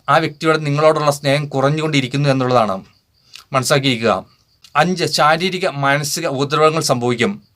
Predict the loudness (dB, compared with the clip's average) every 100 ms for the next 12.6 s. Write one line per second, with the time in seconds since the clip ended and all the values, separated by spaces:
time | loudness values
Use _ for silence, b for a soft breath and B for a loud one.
0 | _ _ _ B B B 0 4 4 2
1 | 0 2 0 0 0 0 0 0 -4 -2
2 | 0 2 2 0 -2 2 4 4 4 2
3 | 0 2 2 2 0 2 2 2 0 B
4 | 2 2 2 -4 -8 -6 -6 -2 -2 0
5 | 0 0 2 2 2 -4 _ 0 2 2
6 | 2 0 0 2 2 0 -2 0 2 2
7 | -2 -10 b b b 0 0 0 -2 0
8 | -2 -2 -2 -2 -4 -6 b b b -4
9 | 0 2 2 -2 -6 0 2 2 -2 -2
10 | -2 0 0 0 2 2 2 -2 -4 -2
11 | 0 0 -4 b b -2 2 2 0 -8
12 | -8 -4 -2 -2 -2 -4